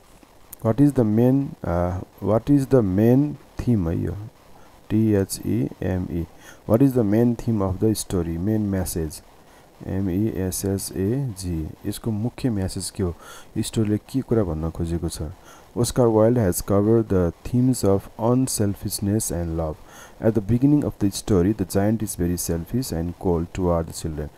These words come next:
and builds a high wall around the garden and puts a notice board to stop them. But later he realizes his mistake when the children stop coming to garden and the garden never experiences the spring season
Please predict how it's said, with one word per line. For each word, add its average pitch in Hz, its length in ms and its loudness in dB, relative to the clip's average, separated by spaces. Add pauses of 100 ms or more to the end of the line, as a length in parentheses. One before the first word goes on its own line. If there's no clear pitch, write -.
(320)
and 98 180 -2
builds 120 300 4
a 98 120 2
high 92 240 2
wall 95 320 2
around 95 380 0
the 95 60 -2
garden 87 480 0
and 87 280 -4
puts 107 340 -4
a 92 40 0
notice 98 360 -2
board 101 340 0
to 90 140 -2
stop - 380 -4
them. 80 160 -6 (380)
But 107 120 2
later 113 360 4
he 92 200 0
realizes 101 580 2
his 80 220 -4
mistake 90 440 -2
when 82 300 -2
the 110 220 -2 (120)
children 90 380 -2
stop - 320 -4
coming 90 320 -4
to 87 100 -6
garden 87 460 -2
and 82 240 -6
the 85 60 -6
garden 92 420 -2
never 90 280 -2 (280)
experiences 113 720 0
the 98 320 0
spring 110 320 -4
season 95 340 -4